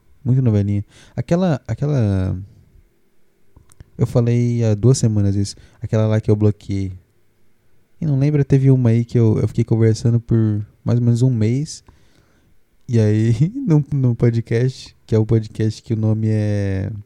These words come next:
Um Gole da Minha Sprite. Não lembro o número. <clears throat> Foi há dois atrás, mas eu nem sei qual número que eu tô agora. Já desisti de saber número. Eu só sei o número quando eu subo o programa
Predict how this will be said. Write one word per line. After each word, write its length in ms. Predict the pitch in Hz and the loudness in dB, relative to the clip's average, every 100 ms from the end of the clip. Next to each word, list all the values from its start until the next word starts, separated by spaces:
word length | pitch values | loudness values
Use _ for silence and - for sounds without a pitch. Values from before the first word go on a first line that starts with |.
| _ _ _ _ - | _ _ _ _ -8
Um 220 | 104 101 | -4 -4
Gole 500 | 98 107 117 127 123 | 0 2 4 2 0
da 140 | 120 113 | 0 0
Minha 140 | 113 | 0
Sprite. 680 | 117 - 101 90 - - - | -2 -2 -4 -4 -8 -18 -12
Não 160 | 104 104 | -6 -2
lembro 220 | 101 95 | -2 -2
o 20 | |
número. 360 | 95 87 82 - _ _ _ _ _ _ _ _ _ | -2 -4 -6 -16 _ _ _ _ _ _ _ _ _
<clears throat> 240 | 135 - 104 | -10 -6 -2
Foi 160 | 127 | 2
há 60 | 123 | 2
dois 240 | 120 151 | 2 0
atrás, 400 | 143 - 101 117 | -2 -2 -4 -2
mas 120 | 120 | 0
eu 60 | 117 | 0
nem 120 | 117 | 0
sei 180 | 113 117 | -2 -4
qual 160 | - 104 | -2 -2
número 240 | 101 95 | -2 -4
que 80 | - | -6
eu 40 | |
tô 120 | - | -6
agora. 360 | 104 - - - - - | -6 -6 -12 -14 -18 -8
Já 160 | 104 | -6
desisti 360 | 101 104 - 101 | -6 -10 -10 -10
de 220 | 98 90 | -8 -8
saber 300 | - 92 92 | -4 -2 -2
número. 320 | 87 87 85 | -2 -6 -8
Eu 40 | 95 | -6
só 160 | - | -6
sei 180 | 98 127 | -2 -2
o 40 | |
número 260 | 127 127 127 | -2 -2 -4
quando 200 | 127 123 | -4 -2
eu 260 | 117 113 104 - - _ | -2 -2 -8 -18 -20 _
subo 340 | - - 123 | -6 -2 -2
o 40 | 139 | -2
programa 720 | 139 120 104 104 117 131 | -2 -2 0 0 0 -2